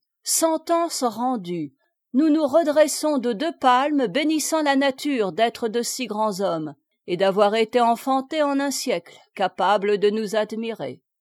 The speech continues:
Pauvre Jean-Jacques, tu perdais tes sueurs au pied des Alpes à prêcher ces aigles.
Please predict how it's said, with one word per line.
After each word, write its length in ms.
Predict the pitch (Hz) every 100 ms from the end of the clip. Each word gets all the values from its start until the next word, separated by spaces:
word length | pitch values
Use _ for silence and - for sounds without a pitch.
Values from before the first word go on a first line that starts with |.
| _ _ _ _ _ _ _ _ _ _
Pauvre 480 | 220 214 185 185 196
Jean-Jacques, 720 | 208 208 170 143 139 _ - _ _ _ -
tu 140 | 311
perdais 440 | 262 330 302 294 311
tes 140 | 294
sueurs 520 | - 285 269 220 202
au 80 | 208
pied 220 | 214 233
des 240 | 220 226 202
Alpes 380 | 170 165 -
à 80 | 180
prêcher 420 | - 208 208 -
ces 320 | 208 214 202 202
aigles. 480 | 180 156 151 147